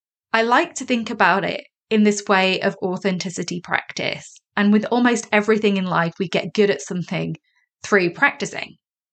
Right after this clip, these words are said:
And that's why I decided to put the challenge of the week in the podcast so that it gives us all a small step or a little nudge that, that week we could think about that might help us to connect a little more with practicing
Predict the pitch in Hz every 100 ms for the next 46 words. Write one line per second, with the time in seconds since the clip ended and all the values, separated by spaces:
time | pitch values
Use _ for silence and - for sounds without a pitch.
0 | _ _ - - - - - 214 202 202
1 | 226 - 226 196 185 185 185 190 175 208
2 | 165 160 190 214 - - 202 175 165 175
3 | 190 - 214 170 160 202 196 208 339 339
4 | 175 151 147 - - - - 202 185 185
5 | 175 - - 202 202 214 202 208 - 185
6 | 185 196 202 214 - _ - _ _ _
7 | _ - 208 - 220 220 220 - 180 180
8 | 208 185 196 208 190 175 175 - - -
9 | - _ _ 196 185 208 208 185 - 196
10 | 175 - 233 220 214 165 - - 190 190
11 | 190 - 214 175 - 220 220 - - -
12 | - 202 214 - - 175 170 165 165 160
13 | - - 170 - - - - _ _ 208
14 | 202 - 214 - 196 - 175 165 170 165